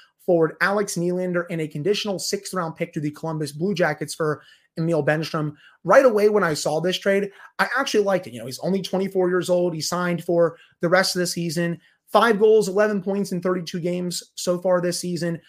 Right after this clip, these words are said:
For his career, he's played in about two hundred games, two oh four to be exact, thirty-one goals, sixty-nine points in two hundred four games.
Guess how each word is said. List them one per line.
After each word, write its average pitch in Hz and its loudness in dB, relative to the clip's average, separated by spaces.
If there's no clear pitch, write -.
For 214 10
his 214 2
career, 196 2
he's 185 0
played 180 2
in 165 -2
about 151 -2
two 240 0
hundred 208 2
games, 180 -4
two 196 2
oh 165 6
four 175 0
to 156 -2
be 156 -4
exact, 151 -2
thirty-one 240 4
goals, 175 2
sixty-nine 170 -4
points 151 -8
in 147 -10
two 151 -12
hundred 143 -12
four 135 -12
games. 202 0